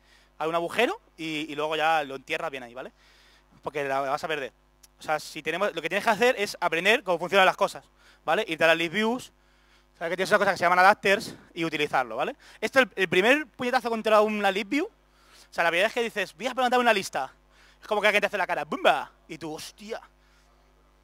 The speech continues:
estoy sangrando", ¿vale? Y luego dices, "No, ahora ya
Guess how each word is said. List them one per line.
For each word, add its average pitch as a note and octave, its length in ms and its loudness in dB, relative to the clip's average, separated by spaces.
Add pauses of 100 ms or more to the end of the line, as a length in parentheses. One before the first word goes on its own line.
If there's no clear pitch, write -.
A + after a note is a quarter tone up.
(260)
estoy E3 140 -14
sangrando", F#3+ 420 2 (180)
¿vale? F3+ 220 -6 (340)
Y D#3 80 -8
luego E3+ 120 2
dices, E3 220 -4
"No, D#3+ 180 -4
ahora F3 200 -2
ya F#3 340 6